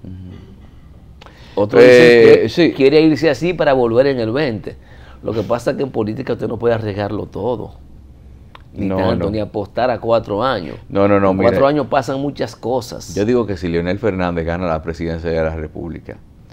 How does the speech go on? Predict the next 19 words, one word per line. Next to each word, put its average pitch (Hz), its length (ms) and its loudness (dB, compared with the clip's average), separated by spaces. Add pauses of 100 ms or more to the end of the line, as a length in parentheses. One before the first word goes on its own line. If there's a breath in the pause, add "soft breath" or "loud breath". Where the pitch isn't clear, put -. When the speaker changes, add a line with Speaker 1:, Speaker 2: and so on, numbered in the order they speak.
(760 soft breath)
Speaker 1:
a - 80 -18
partir 90 520 -8
de 92 100 0
las 90 140 -4
experiencias 90 760 -4
de, 73 160 -12
de 85 640 -2
los 85 120 -6
gobiernos 85 580 -6
de 85 100 -6
Leonel, 80 360 -8
yo 87 160 -8
creo 101 160 -8
que 101 100 -6
Leonel 90 500 -6
no 95 140 -6
le 117 140 -4
dejaría 90 440 -4
una, 87 220 -6